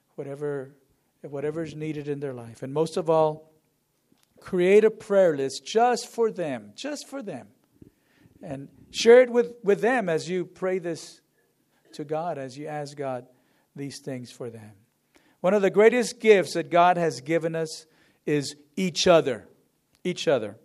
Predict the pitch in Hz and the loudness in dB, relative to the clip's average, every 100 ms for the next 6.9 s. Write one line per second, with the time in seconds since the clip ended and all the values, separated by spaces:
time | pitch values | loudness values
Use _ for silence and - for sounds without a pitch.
0 | _ _ _ 143 - - 180 175 170 165 | _ _ _ -4 -2 0 2 0 -4 -10
1 | - 139 117 135 139 143 156 143 120 107 | -10 -10 -10 -8 -6 0 2 2 -2 -14
2 | 107 - _ _ _ _ - 165 202 180 | -16 -20 _ _ _ _ -6 -4 -4 -8
3 | 147 151 143 131 120 - 120 107 - - | -4 -2 -2 -6 -12 -16 -18 -18 -20 -20
4 | - _ _ _ _ 156 151 - 160 147 | -20 _ _ _ _ -12 -8 -4 -4 -2
5 | 139 131 - 143 - 117 - 127 123 - | -6 -8 -10 -10 -10 -16 -16 -14 -16 -14
6 | 135 113 104 117 - 123 107 98 98 | -12 -12 -12 -20 -20 -18 -18 -20 -20